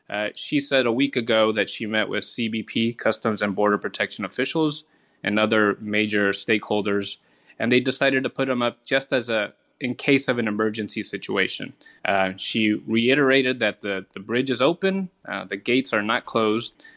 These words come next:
Um, if I could maybe clarify, the, the, the gate is on the U S side in case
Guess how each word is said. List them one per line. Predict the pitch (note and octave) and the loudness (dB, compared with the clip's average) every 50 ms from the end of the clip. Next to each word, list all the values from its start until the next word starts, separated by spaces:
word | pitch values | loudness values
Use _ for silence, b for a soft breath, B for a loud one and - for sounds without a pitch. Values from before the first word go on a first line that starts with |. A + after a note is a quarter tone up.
| B - | B -10
Um, | - F2+ F2+ F#2 F#2 F2+ | -6 -4 -4 -4 -4 -6
if | F2+ F#2+ - | -8 -4 -2
I | G#2 G2 | -2 -2
could | - G#2+ G2 G2 - _ | 0 -4 -6 -6 -10 _
maybe | - G#2 G#2 G#2 G#2 G#2 G2 | -8 -4 -2 0 0 0 -2
clarify, | - - - G#2+ G#2 G2+ G2 - - G2 F#2+ F#2 F#2 | -2 0 0 2 2 0 0 -2 0 2 2 0 0
the, | G2 G2 G2 - - - - | -2 -4 -4 -4 -8 -12 -4
the, | A#2+ A2 G#2+ G#2+ | 0 2 2 2
the | G2+ G#2 G#2+ | 2 -2 -4
gate | A2 - C3 C3 C#3+ C#3+ - | -2 2 4 4 4 4 2
is | A#2+ A#2+ A2 | -2 -2 0
on | A#2 A2+ B2 A#2+ | 0 0 0 -2
the | A2+ G#2+ G#2 | -4 -6 -4
U | G#2 G2+ G2+ | -4 -4 -2
S | G2 F#2+ - | -4 -4 -4
side | - - G2+ G2 G2 G2 G2 - - | -4 -2 0 0 0 -2 -4 -6 -10
in | A#2 G#2 G2+ | -12 -12 -12
case | - - A#2+ A#2 A#2 A2+ - - - - - - - | -6 -4 -2 0 0 -2 -4 -6 -8 -10 -12 -14 -18